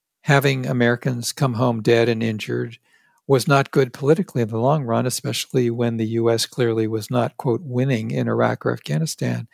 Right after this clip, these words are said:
So being literally and figuratively, supposedly, above the, above it all by bombing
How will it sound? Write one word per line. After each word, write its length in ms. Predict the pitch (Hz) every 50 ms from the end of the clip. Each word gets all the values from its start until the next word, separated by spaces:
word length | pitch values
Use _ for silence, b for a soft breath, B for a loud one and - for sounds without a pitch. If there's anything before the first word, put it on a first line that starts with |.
| b b b b b b b b b b
So 480 | - - 156 143 135 131 139 - - _ _ _ _ _ _ _ _ _ _ _ _ _ _ _
being 300 | 180 175 202 208 190 180
literally 500 | 151 143 135 147 147 151 151 139 135 127
and 120 | 120 110
figuratively, 840 | - - 143 139 139 139 123 123 120 117 127 113 113 113 107 113 120 -
supposedly, 680 | - - 147 - 147 131 117 117 135 117 117 113 117 - b b b b b b
above 380 | - 113 139 147 175 170 156
the, 180 | 151 127 - - -
above 240 | - - 151 170 180
it 100 | 170 131
all 400 | 131 117 113 113 110 117 127 - _ _ _ _ -
by 140 | 143 139
bombing 640 | 120 113 - 127 160 202 202 147 120 113 110 120 123